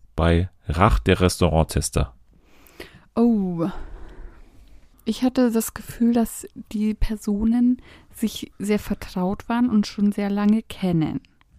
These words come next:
Speaker 2: Und bei Let's Love, die kennen sich ja noch nicht so lange. Und deshalb würde ich das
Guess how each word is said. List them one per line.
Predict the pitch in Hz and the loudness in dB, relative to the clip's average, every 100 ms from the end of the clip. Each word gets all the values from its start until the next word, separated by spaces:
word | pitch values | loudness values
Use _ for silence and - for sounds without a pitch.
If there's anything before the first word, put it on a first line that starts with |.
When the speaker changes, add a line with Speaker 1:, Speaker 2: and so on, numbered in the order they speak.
| - - - - - - - - _ - _ | -20 -20 -20 -20 -20 -20 -20 -20 _ -20 _
Speaker 2:
Und | - 220 214 | 4 4 4
bei | 214 208 | 2 2
Let's | 208 202 - | 2 -2 -2
Love, | 190 196 226 - - - - - | 0 0 -2 -8 -18 -20 -20 -6
die | 208 | -4
kennen | 208 208 208 | 0 0 0
sich | 214 220 | -2 -2
ja | 214 | 0
noch | 208 | 2
nicht | 196 185 | 0 -2
so | - | -6
lange. | 208 185 180 175 180 - _ _ _ _ | -8 -4 -4 -4 -6 -10 _ _ _ _
Und | 202 185 | -2 0
deshalb | 180 202 202 202 | 0 0 0 2
würde | 196 | 2
ich | 202 | 0
das | 220 220 | -4 -6